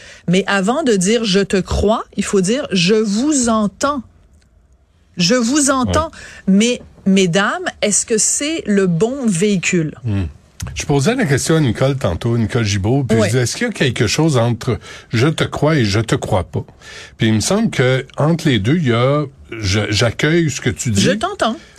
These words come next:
Speaker 2: Puis, euh, puis on va le mettre dans la machine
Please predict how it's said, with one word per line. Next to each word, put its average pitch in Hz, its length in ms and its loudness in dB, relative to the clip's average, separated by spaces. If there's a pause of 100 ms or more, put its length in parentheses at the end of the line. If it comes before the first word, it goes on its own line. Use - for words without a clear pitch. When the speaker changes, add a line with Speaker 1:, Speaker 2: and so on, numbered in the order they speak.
Speaker 2:
Puis, 113 320 2
euh, 107 200 0 (100)
puis - 140 -2
on 107 80 2
va 113 140 0
le 120 60 2
mettre 127 340 2
dans 135 220 0
la 175 140 2
machine 139 540 0